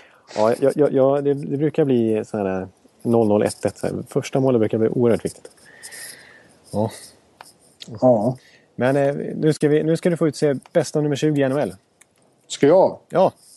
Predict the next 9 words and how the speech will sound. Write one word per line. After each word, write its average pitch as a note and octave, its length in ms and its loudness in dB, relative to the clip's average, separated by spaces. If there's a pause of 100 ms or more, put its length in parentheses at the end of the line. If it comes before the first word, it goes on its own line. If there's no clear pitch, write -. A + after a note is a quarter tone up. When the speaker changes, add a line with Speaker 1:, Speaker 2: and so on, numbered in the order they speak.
(680)
Speaker 1:
Och C3 100 -2
jag C#3+ 100 6
vet E3 200 4
vem D#3 80 0
du D3 80 -2
kommer D3+ 160 -2
säga, C#3 320 -2
men A2+ 160 -4
jag... C3 480 -2